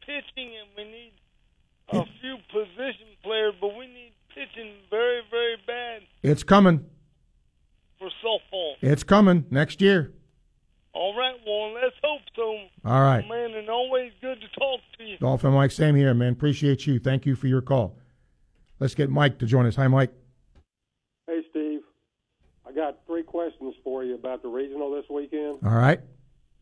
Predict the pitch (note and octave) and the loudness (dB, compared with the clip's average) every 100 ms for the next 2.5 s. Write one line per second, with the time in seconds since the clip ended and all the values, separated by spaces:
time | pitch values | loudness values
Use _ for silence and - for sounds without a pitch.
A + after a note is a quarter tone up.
0 | _ - E3+ F3 E3+ D#3 D3+ C#3+ - D3+ | _ -6 -6 -6 -6 -6 -6 -8 -10 -10
1 | C#3+ B2+ A#2 F#2 F2+ - _ A#2+ C3 C3+ | -10 -10 -10 -10 -14 -20 _ -2 2 2
2 | C3 - C3 G#2+ - | 0 2 2 2 -4